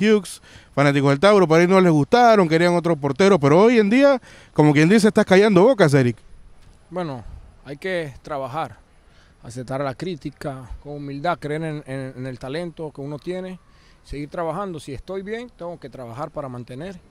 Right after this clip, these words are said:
Speaker 2: y si estoy mal, trabajar mal para corregir, y de eso se trata. Creo que el futbolista tiene su alto y bajo, y, bueno, estamos trabajando de buena forma, que es lo importante, y, y, y mientras trabaje así, voy a estar a un buen nivel.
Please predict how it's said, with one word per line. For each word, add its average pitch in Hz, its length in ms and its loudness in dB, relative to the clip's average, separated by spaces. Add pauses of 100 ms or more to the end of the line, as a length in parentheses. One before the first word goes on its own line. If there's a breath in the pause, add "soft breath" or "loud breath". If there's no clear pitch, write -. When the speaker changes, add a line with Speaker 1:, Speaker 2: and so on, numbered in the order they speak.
(300 soft breath)
Speaker 2:
y 139 80 -18
si 143 120 -14
estoy 143 180 -12
mal, 151 220 -8
trabajar 135 340 -10
mal 160 200 -6
para 139 200 -12
corregir, 120 460 -12 (300)
y 131 180 -14
de 127 80 -12
eso 139 140 -16
se 139 100 -16
trata. 147 280 -14 (200)
Creo 127 180 -18
que 127 240 -18
el 117 80 -20
futbolista 127 460 -18
tiene 147 240 -12
su 131 160 -14
alto 131 160 -16
y - 20 -12
bajo, 170 340 -12 (460 soft breath)
y, 147 40 -16
bueno, 156 160 -10
estamos 151 260 -12
trabajando 151 340 -6
de 156 60 -8
buena 156 180 -10
forma, 175 360 -14
que 151 100 -16
es 147 60 -12
lo 165 40 -12
importante, 165 580 -16
y, 123 200 -16
y, 139 240 -14
y 131 60 -12
mientras 135 300 -14
trabaje 143 340 -8
así, 202 220 -12
voy 190 180 -12
a - 20 -10
estar 147 180 -14
a - 20 -12
un 143 60 -12
buen 135 140 -10
nivel. 123 240 -14